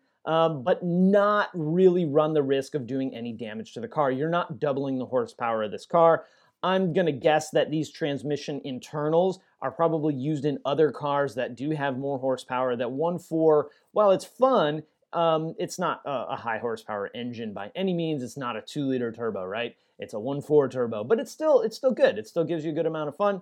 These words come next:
I don't know what they charge for it, but when you compare dollar per horsepower you get, it's probably a pretty good deal. Unitronic is not always the first ones to come <laughs> out with a tune for an engine, but they usually do a really good job of having a solid tune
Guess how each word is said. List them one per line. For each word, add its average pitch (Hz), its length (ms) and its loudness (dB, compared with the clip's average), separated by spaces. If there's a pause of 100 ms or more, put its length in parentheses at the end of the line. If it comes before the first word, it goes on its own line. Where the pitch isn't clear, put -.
I 175 60 0
don't 190 80 4
know 185 80 4
what 165 140 6
they 131 80 -4
charge 220 280 2
for 226 200 6
it, 151 80 -4
but - 240 0 (260)
when 160 60 0
you 151 40 -2
compare 156 240 0
dollar 151 380 6
per 147 240 -2
horsepower 196 540 4
you 190 120 0
get, 180 320 4 (120)
it's - 80 -20
probably 175 260 4
a 151 60 6
pretty 156 240 -2
good 107 420 -8
deal. 156 480 2
Unitronic 220 560 4
is 170 160 2
not 190 240 0
always 180 360 8
the 160 100 4
first 190 360 2
ones 180 300 -2
to 156 80 -4
come 180 300 -4
<laughs> - 40 0
out 180 160 2
with 156 160 0
a 175 60 2
tune 185 400 -4
for 175 160 -2
an 151 100 -4
engine, 165 440 -2 (260)
but 170 120 6
they 190 40 2
usually 170 420 2
do 151 220 2
a 139 60 6
really 147 340 4
good 131 320 -2
job 117 580 -6
of 107 320 -6
having 113 360 -8
a 95 80 -14
solid 165 580 4
tune 143 460 -4